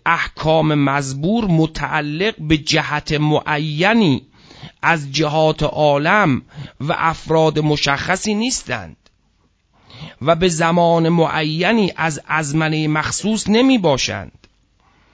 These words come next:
و هر چیز دا-، هر چیز دارای وضع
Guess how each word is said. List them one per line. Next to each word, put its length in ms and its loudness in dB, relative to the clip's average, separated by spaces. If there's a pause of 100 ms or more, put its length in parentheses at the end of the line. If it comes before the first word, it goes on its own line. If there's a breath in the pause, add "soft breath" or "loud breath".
(680 loud breath)
و 160 2
هر 280 2
چیز 540 -4
دا-، 220 4
هر 200 0
چیز 400 -4
دارای 460 2
وضع 520 0